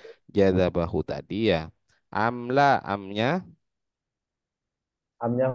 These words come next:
Speaker 1: huruf atop.
Speaker 2: Oke, huruf atop dan
Speaker 1: Atop.
Speaker 2: lainnya la nafi
Speaker 1: La
Speaker 2: atau tidak.
Speaker 1: nafi.
Speaker 2: Ya, sebenarnya ya dibuang. Mana kalimat setelah la ini? Amlam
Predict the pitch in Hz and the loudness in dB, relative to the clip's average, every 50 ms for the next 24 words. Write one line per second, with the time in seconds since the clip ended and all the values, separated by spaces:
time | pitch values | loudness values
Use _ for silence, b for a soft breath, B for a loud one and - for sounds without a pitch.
0 | - _ - 123 117 113 117 110 107 107 - _ 113 101 - - _ _ _ _ | -6 _ -8 -6 -4 -4 -6 -8 -12 -14 -8 _ -6 -6 -6 -10 _ _ _ _
1 | _ _ 95 90 90 87 87 - _ _ - - 85 82 82 85 85 87 87 85 | _ _ -12 -10 -10 -10 -12 -14 _ _ -12 -10 -8 -8 -8 -8 -10 -12 -14 -14
2 | 87 90 90 87 87 87 87 _ _ _ - 87 87 85 85 85 - _ 87 85 | -14 -14 -14 -16 -16 -18 -20 _ _ _ -6 -6 -4 -2 -2 -4 -6 _ -10 -10
3 | 80 78 87 87 85 92 104 123 139 - _ _ _ _ _ _ _ _ _ _ | -10 -10 -12 -6 0 2 2 2 2 -2 _ _ _ _ _ _ _ _ _ _
4 | _ _ _ _ _ _ _ - _ _ - 85 85 82 80 80 80 82 82 85 | _ _ _ _ _ _ _ -20 _ _ -8 -6 -6 -6 -6 -8 -6 -6 -6 -4
5 | 92 104 98 90 87 87 85 85 85 82 - - - 82 80 82 80 80 78 80 | -2 -2 -2 -2 -2 -2 -4 -6 -10 -10 -12 -10 -10 -8 -8 -8 -8 -10 -10 -12
6 | 80 76 - _ 87 90 - 123 - 101 101 95 - 110 95 - - - 92 87 | -14 -16 -18 _ -8 -6 -6 -4 0 0 0 2 2 0 0 0 0 0 0 0
7 | 82 80 78 92 90 - - - 85 - - 107 107 113 117 117 120 139 170 165 | 0 -2 -4 -8 -10 -12 -14 -20 -18 -8 -8 -4 2 4 4 4 6 6 6 8
8 | 131 110 104 101 107 104 95 110 120 151 175 165 151 147 147 143 147 160 180 208 | 8 6 6 6 4 2 4 6 6 8 8 8 6 4 2 2 2 0 0 2
9 | 208 190 175 170 170 180 170 - - _ - 147 147 151 151 151 156 147 - 156 | 2 2 2 2 2 0 -2 -6 -12 _ -2 -2 0 0 -2 -4 -4 -4 -4 -6
10 | 139 147 143 143 139 139 139 143 139 139 139 135 135 135 b b b b b b | -4 -2 -2 0 0 -2 -2 -4 -4 -6 -6 -10 -12 -14 b b b b b b
11 | b b - - 131 147 147 147 165 175 175 | b b 0 0 0 2 2 4 4 4 4